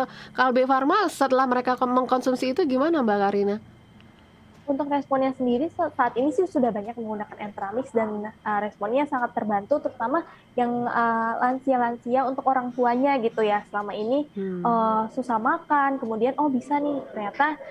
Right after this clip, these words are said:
Speaker 2: dari, nah, Entramix ini ditambahkan konsumsinya, dikasih ke orang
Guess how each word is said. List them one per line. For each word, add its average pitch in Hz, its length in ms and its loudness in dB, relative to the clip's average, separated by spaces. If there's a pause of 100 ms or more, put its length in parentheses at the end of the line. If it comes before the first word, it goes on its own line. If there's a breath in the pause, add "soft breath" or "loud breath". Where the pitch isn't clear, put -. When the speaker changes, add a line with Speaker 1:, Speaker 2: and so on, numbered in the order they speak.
(100)
Speaker 2:
dari, 214 640 2 (320)
nah, 214 160 -8
Entramix 202 480 -6
ini 254 240 0
ditambahkan 226 640 -4
konsumsinya, 208 880 -6
dikasih - 400 -10
ke - 80 -16
orang 185 240 -4